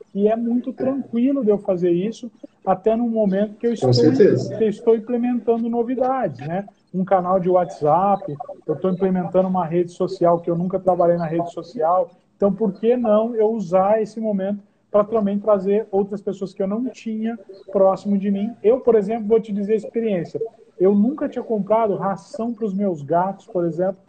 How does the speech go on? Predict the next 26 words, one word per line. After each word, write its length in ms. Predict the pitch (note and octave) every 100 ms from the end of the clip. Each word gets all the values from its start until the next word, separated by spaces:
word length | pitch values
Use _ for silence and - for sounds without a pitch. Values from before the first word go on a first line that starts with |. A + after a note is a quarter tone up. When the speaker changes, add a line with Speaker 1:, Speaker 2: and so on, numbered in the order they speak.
| _ _ _
Speaker 1:
pela 220 | G#3+ G#3
internet, 760 | G#3 G#3 A3+ A3+ A3+ F#3+ - -
né? 240 | D#3 F3+ - _ _
Por 180 | D4+ D#4
quê? 300 | - G#3+ - -
Speaker 2:
Uhum. 80 | C3
Speaker 1:
Eu 180 | B2
não 100 | B2 B2
sei, 260 | D#4 E4
pra 180 | - A#3
mim 120 | A#3+
era 120 | C4+
muito 280 | B3+ C#4 C#4
normal 440 | B3+ A3 F#3+ A3+ A3+
passar 380 | G3+ F#3+ - G#3+
na 140 | F#3
loja, 500 | D#3 F3+ G#3+ E3 C#3 - _ _ _
fazer 360 | F#3 D3+ F3
a 100 | G3
compra, 580 | G3 - F3 G#3+ G3 D#3
né? 140 | D#3+ F#3
Speaker 2:
E 40 |
Speaker 1:
Quando 180 | F#3 F3+
Speaker 2:
comprar. 240 | F3+ F3+
Speaker 1:
acabasse, 580 | D#3+ C#3+ D#3+ G3 G3+ -
né? 260 | D#3 F#3